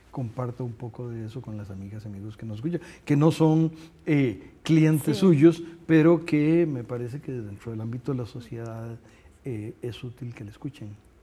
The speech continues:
Speaker 2: Sí, muchas gracias. Bueno, en realidad varios temas. Uno, en esta línea que hablábamos de la necesidad de que, de que la universidad siga, ah, impulsando, ¿verdad?, este, este crecimiento de las personas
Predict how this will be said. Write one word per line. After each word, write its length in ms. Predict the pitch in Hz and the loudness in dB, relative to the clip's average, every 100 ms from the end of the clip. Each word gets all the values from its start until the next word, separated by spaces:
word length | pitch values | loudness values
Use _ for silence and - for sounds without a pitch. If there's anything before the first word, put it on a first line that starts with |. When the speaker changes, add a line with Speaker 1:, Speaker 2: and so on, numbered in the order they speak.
| - - - | -20 -20 -14
Speaker 2:
Sí, 80 | |
muchas 400 | 190 180 175 202 | -12 -12 -14 -16
gracias. 380 | 190 165 165 - - - _ _ _ _ - | -14 -14 -16 -20 -20 -20 _ _ _ _ -6
Bueno, 240 | 254 254 | -2 -2
en 100 | 165 | -2
realidad 380 | 160 170 185 226 233 - 220 185 | -6 -6 -8 -8 -12 -18 -20 -6
varios 360 | 202 214 240 - | -4 -2 -4 -8
temas. 360 | 180 160 156 | -8 -8 -8
Uno, 600 | 202 214 247 269 240 123 - 147 269 | -10 -8 -4 -4 -6 -10 -18 -20 -16
en 200 | 196 190 | -12 -10
esta 260 | 196 240 | -8 -6
línea 280 | 226 226 233 | -6 -6 -8
que 120 | 202 | -8
hablábamos 480 | 165 165 180 202 202 | -8 -8 -8 -8 -10
de 120 | 180 | -10
la 140 | 156 160 | -10 -10
necesidad 520 | 160 175 160 170 170 | -12 -14 -14 -12 -12
de 80 | 185 | -12
que, 260 | 202 156 185 | -14 -14 -16
de 120 | 175 | -18
que 300 | 165 175 170 | -18 -18 -14
la 260 | 165 165 160 | -14 -12 -12
universidad 680 | 170 175 180 165 180 175 185 | -12 -10 -10 -10 -8 -6 -6
siga, 520 | 202 190 196 196 180 | -8 -8 -8 -8 -8
ah, 400 | - 165 143 160 139 - | -10 -12 -12 -12 -16 -14
impulsando, 800 | 196 175 180 160 - 208 202 208 | -10 -8 -8 -10 -6 -4 -4 -6
¿verdad?, 340 | 180 170 175 170 | -10 -10 -10 -12
este, 320 | - 190 - | -14 -16 -16
este 180 | 165 196 | -18 -18
crecimiento 680 | 190 185 175 156 175 170 180 | -14 -12 -10 -10 -10 -10 -12
de 80 | 165 | -14
las 180 | 156 - | -16 -16
personas 500 | 147 - 165 170 | -18 -14 -14 -14